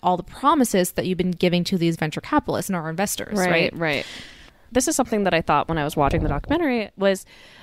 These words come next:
Speaker 2: so they mentioned this. They mentioned
Speaker 1: Mm.
Speaker 2: this, that she really did not budge. You know, she
Speaker 1: Mm.
Speaker 2: didn't wanna budge. She wanted to maintain these promises that she made to the investors.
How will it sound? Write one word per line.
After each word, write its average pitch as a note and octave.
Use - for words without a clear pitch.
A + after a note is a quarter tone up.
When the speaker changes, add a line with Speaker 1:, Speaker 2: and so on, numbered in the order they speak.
Speaker 2:
so A3+
they A3+
mentioned B3+
this. -
They G3+
mentioned G3+
Speaker 1:
Mm. -
Speaker 2:
this, F3+
that -
she G3
really A3
did G3
not F3
budge. A2
You F3
know, E3
she F#3
Speaker 1:
Mm. F#3+
Speaker 2:
didn't F#3+
wanna G#3
budge. F#3
She -
wanted F3+
to F3
maintain E3+
these E3
promises D#3+
that -
she D#3+
made C#3+
to -
the -
investors. A3